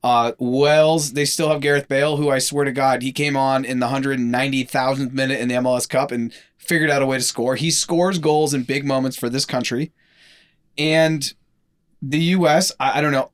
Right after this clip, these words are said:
I still think the U S is gonna win this group on goal differential with seven points. There's my, I've said it. It's been said. They're gonna tie England and beat Wales and Iran.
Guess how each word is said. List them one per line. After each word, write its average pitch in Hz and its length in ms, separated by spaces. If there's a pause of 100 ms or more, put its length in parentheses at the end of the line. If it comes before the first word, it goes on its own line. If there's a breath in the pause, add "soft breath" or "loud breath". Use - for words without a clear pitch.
I 180 180
still 208 180
think 175 160
the 165 60
U 165 140
S 165 100
is 156 40
gonna 151 180
win 151 140
this 160 180
group 196 300
on - 120
goal 147 180
differential 180 400
with 143 100
seven 143 300
points. 110 420 (400)
There's 135 260
my, 139 160
I've 120 140
said 135 240
it. 107 140 (160)
It's - 100
been 131 200
said. 107 280 (600)
They're 127 100
gonna 135 120
tie 165 300
England 160 300
and 131 100
beat 139 220
Wales 139 380
and 120 260
Iran. 113 420